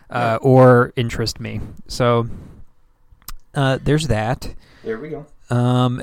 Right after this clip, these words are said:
Speaker 1: and the other one, remind me, it was about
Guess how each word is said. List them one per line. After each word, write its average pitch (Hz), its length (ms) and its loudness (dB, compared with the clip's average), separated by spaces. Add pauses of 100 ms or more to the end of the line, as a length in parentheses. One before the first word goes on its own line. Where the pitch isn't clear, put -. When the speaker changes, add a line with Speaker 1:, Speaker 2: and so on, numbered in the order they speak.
Speaker 1:
and 123 320 -2
the 127 220 -4
other 170 280 4
one, 120 680 0 (960)
remind 117 680 -2
me, 95 400 -12 (160)
it 127 120 -6
was 120 200 -4
about 113 720 -4